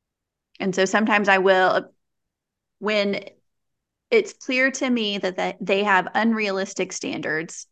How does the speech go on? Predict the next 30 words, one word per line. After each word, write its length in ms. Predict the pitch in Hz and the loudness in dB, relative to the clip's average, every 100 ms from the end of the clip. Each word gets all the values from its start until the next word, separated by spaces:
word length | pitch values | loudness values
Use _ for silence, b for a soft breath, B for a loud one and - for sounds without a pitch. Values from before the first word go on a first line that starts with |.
| _ _ _ _ _ _ _ | _ _ _ _ _ _ _
Um, 520 | - 196 185 180 180 - _ _ - | 4 4 4 0 -6 -12 _ _ -2
and 120 | 214 | 2
now, 460 | 196 196 202 196 - | 4 6 8 6 2
now 200 | - 202 | 0 2
that 100 | 214 | 2
my 140 | 202 185 | 0 -2
kids 280 | 214 240 226 | -2 -2 0
are 60 | |
getting 260 | 190 185 175 | 0 0 2
older, 500 | - 175 175 175 - b b | 0 2 2 0 0 b b
it's 120 | - - | -6 0
like, 180 | 202 - | 0 0
if, 140 | 202 - _ _ _ _ _ - | -6 -6 _ _ _ _ _ -2
if 180 | 202 - | -2 -2
I 140 | - 202 | -6 0
was 180 | 226 233 | 2 2
your 120 | 240 | 2
mother, 580 | 214 180 208 226 - - | 2 2 0 0 -4 -6
I 160 | - 196 | 0 2
would, 460 | 190 190 180 180 - _ _ _ _ - | 4 4 4 2 -4 _ _ _ _ -4
this 220 | 202 202 | -4 0
would 160 | 190 | -2
break 360 | 165 196 196 - | 2 0 0 -4
my 100 | 202 | -8
heart 460 | 175 - 185 - _ _ _ _ | -6 -2 -2 -2 _ _ _ _
for 200 | - 196 | -4 2
you 160 | 185 175 | 2 2
to 80 | |
do. 460 | 175 196 202 - - _ _ _ _ _ _ | 0 0 0 -2 -8 _ _ _ _ _ _
So 400 | - - 190 - | -14 -4 -2 -4